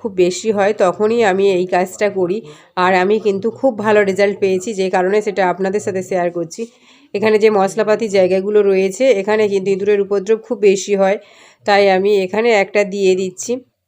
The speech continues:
বন্ধুরা, অবশ্যই যেখানে বেশি ইঁদুর উৎপাত করে, সেই সমস্ত জায়গায় আপনারা দেবেন।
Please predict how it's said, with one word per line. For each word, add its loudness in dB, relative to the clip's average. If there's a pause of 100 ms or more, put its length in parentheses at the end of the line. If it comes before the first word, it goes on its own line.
(1160)
বন্ধুরা, 0
অবশ্যই 2
যেখানে 2
বেশি -2
ইঁদুর -2
উৎপাত -2
করে, 0
সেই -4
সমস্ত -2
জায়গায় 0
আপনারা -2
দেবেন। -2